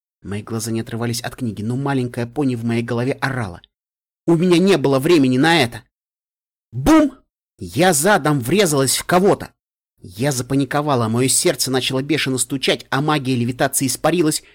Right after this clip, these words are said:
уронив меня в, прямо в лужу порчи. Я развернулась, чтобы увидеть, кто загородил выход. Три пони в броне Анклава заблокировали путь. Перед ними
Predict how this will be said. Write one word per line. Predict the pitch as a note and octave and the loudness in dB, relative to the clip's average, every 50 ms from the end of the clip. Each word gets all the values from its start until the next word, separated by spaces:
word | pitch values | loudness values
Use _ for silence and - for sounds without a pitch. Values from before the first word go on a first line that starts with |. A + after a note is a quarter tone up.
| _ _ _ _ | _ _ _ _
уронив | - F3 F3 F3 F3 E3+ - - | 2 4 4 4 4 2 2 0
меня | D#3 D#3+ D#3+ D#3+ | 0 0 0 0
в, | C3+ B2 - | -2 -4 -4
прямо | - F3+ F3 D#3+ E3 D#3 | 0 2 2 2 2 2
в | C#3+ | 0
лужу | D3+ E3+ C#3 C#3 D#3 | 0 0 0 -2 -2
порчи. | - F3+ E3 B2+ - - - - _ _ _ _ _ _ _ _ _ _ _ _ _ _ | 0 0 0 0 0 -4 -8 -8 _ _ _ _ _ _ _ _ _ _ _ _ _ _
Я | _ - A#2 A2+ | _ -10 -8 -6
развернулась, | A2 A#2 A2 G#2 A2+ A#2+ C3 B2+ A2 G#2+ | -6 -6 -8 -8 -8 -6 -6 -6 -4 -4
чтобы | - - A#2+ A2 A2+ | -6 -6 -6 -6 -6
увидеть, | A#2 A#2 B2 A#2+ A#2 - | -6 -6 -8 -10 -12 -14
кто | - - - - D#3 | -16 -8 -2 0 0
загородил | A#2+ G2+ A2+ G2+ G#2+ G#2 - G2+ G#2+ A2 G#2+ | 0 -2 -4 -8 -8 -10 -8 -8 -8 -10 -10
выход. | A2+ A#2+ A#2 - - - _ _ _ _ _ _ _ _ _ _ _ _ - | -8 -10 -10 -10 -12 -18 _ _ _ _ _ _ _ _ _ _ _ _ -4
Три | - D#3 D#3+ | -2 -2 -2
пони | D#3+ - F3 E3+ D3 B2+ A#2 | 0 0 0 2 2 2 0
в | G#2+ G2+ | -2 -4
броне | G2 A#2 B2 C#3 D#3 D3 - - | -6 -4 -2 0 0 0 -2 -2
Анклава | - B2+ A#2 A#2+ B2+ D3 D#3 C3+ G#2 G2 - _ _ _ _ _ _ _ | -6 -6 -6 -6 -4 -2 -2 -2 -2 -6 -10 _ _ _ _ _ _ _
заблокировали | - G2+ A2 D3 D3 C3 C#3+ C3 - C3 A#2+ A2+ A2+ A2+ | -6 -4 -2 -2 -2 -2 -4 -4 -4 -4 -4 -4 -4 -4
путь. | A2+ - G#2+ F#2+ - - _ _ _ _ _ _ _ _ _ _ _ _ _ _ _ _ _ - | -6 -8 -10 -14 -14 -18 _ _ _ _ _ _ _ _ _ _ _ _ _ _ _ _ _ -4
Перед | C#3 C#3+ C#3+ B2+ A#2 | -2 -2 -2 -2 -2
ними | D3 F3 D3 A2 - _ | -2 -2 -2 -2 -6 _